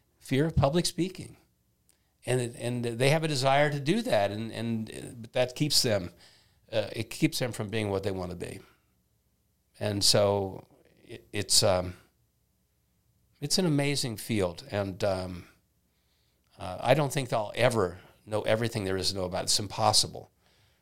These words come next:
uh, to, to know everything there is to know about it. But, um, I work really hard in connecting with people and finding and getting them what they need. And I d-, I developed some lifelong friendships through this.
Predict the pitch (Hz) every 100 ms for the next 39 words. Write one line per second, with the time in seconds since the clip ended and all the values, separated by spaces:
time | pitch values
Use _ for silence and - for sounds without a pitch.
0 | _ - 85 85 - - - 95 - 98
1 | 92 87 87 104 107 110 120 104 95 90
2 | - 95 95 90 101 107 87 85 - -
3 | _ 104 92 - 92 87 87 _ _ _
4 | _ _ _ _ _ _ 101 101 101 104
5 | 113 127 123 - 143 107 92 92 - 101
6 | 98 107 95 90 - 104 - 95 90 113
7 | _ _ _ _ _ _ _ _ _ _
8 | _ _ _ _ 104 95 120 120 117 110
9 | 107 104 101 95 107 107 95 101 95 90
10 | - 92 85 - - _ _ _ _ _
11 | _ _ _ _ _ _ _ 117 143 139
12 | 135 135 160 175 - 139 117 107 104 110
13 | 135 180 165 143 - 131 143 - - -
14 | - 87 85 - - -